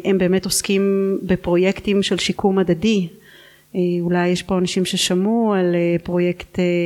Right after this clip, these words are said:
בכלא חרמון, בעצם איזשהו שיתוף פעולה מאוד מיוחד ש-, שהוא ככה תחת העשייה הזו של, של אותה קרן, אה, שיתוף פעולה מיוחד בין השב"ס לבין, אה, תנו לחיות לחיות.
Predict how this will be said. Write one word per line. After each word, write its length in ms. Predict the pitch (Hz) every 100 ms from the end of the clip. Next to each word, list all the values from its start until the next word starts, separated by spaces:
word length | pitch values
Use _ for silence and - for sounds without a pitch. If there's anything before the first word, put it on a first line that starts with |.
| 175
בכלא 320 | 170 180 180
חרמון, 600 | 180 185 170 202 202 180 180 - - - - -
בעצם 380 | 180 - 180 180
איזשהו 300 | 170 - 196
שיתוף 380 | - 185 185 -
פעולה 400 | 190 185 196 196
מאוד 260 | 185 185
מיוחד 520 | 208 196 - 196 190 185
ש-, 100 | 185 175 175 175 175 175 - - - - _ _ _ -
שהוא 640 | - - 180 175 170 170
ככה 340 | 170 - 180 170
תחת 340 | 180 - -
העשייה 460 | 180 175 - 180 180
הזו 180 | 180
של, 200 | 165 180 175 -
של 180 | - 180
אותה 180 | 165 185
קרן, 600 | - 226 240 196 190 220 233 - - - _ -
אה, 60 | 175 170 170 170
שיתוף 320 | 165 180 190 -
פעולה 320 | 214 190 185
מיוחד 580 | 185 175 - 247 240 196
בין 160 | 180 180
השב"ס 640 | 175 175 190 220 214 -
לבין, 520 | 190 170 180 175 180 185
אה, 600 | 180 180 180 180 180 180
תנו 80 | 190
לחיות 360 | 190 190 180
לחיות. 540 | 185 - 233 202 -